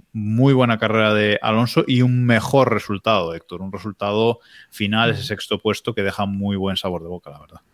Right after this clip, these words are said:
Speaker 2: Mm. Bueno, también recordemos que Ocon tuvo el problema de eh, de la bandera ro-, de la bandera, de la, de la, sí, de la bandera roja que provocó en esta última tanda de la Q tres,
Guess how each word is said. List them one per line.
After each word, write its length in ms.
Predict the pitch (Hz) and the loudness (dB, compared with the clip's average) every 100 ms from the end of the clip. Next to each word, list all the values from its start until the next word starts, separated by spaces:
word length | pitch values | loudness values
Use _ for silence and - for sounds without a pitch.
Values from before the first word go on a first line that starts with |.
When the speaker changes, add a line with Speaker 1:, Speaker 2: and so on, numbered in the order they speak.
| - | -10
Speaker 2:
Mm. 260 | 139 135 _ _ - | -10 -10 _ _ -4
Bueno, 160 | 160 | -2
también 160 | 131 139 | -2 -4
recordemos 460 | 156 135 135 151 | -4 -4 -2 -4
que 340 | - 143 139 135 | -2 -2 0 -2
Ocon 420 | 151 135 143 147 147 | -6 -4 -2 -2 -2
tuvo 260 | 151 139 | -2 0
el 60 | 139 | -2
problema 400 | 135 127 127 123 | -4 -6 -6 -6
de 400 | 127 127 127 123 _ _ - - _ _ _ - | -6 -6 -6 -10 _ _ -20 -20 _ _ _ -4
eh, 300 | 135 127 123 | -2 0 -2
de 360 | 127 123 123 | -4 -4 -2
la 80 | 135 | 0
bandera 260 | 135 135 147 | 0 0 2
ro-, 160 | 170 180 | 0 0
de 100 | 147 | -2
la 60 | |
bandera, 520 | 135 131 139 135 131 135 | -2 -2 -2 0 -2 -4
de 120 | 135 | -6
la, 280 | 131 127 127 _ | -6 -6 -10 _
de 200 | 220 147 | -12 -8
la, 100 | 131 147 | -8 -6
sí, 140 | 165 | -4
de 80 | 151 | -2
la 60 | 135 | -2
bandera 220 | 131 143 | -2 -2
roja 340 | 147 196 151 131 | -2 -2 -2 -2
que 100 | 143 | -6
provocó 800 | 131 135 135 - 139 135 139 _ _ _ - _ _ - | -4 -2 -2 0 0 0 -2 _ _ _ -20 _ _ -4
en 180 | 156 151 | 0 0
esta 180 | 139 151 | 0 -2
última 640 | 147 151 143 139 143 139 - | -2 -2 0 -2 -2 -6 -2
tanda 300 | 151 147 143 | 0 0 0
de 80 | |
la 140 | 139 135 | -2 -2
Q 180 | 160 143 | -4 -2
tres, 400 | 151 143 - | 0 0 -4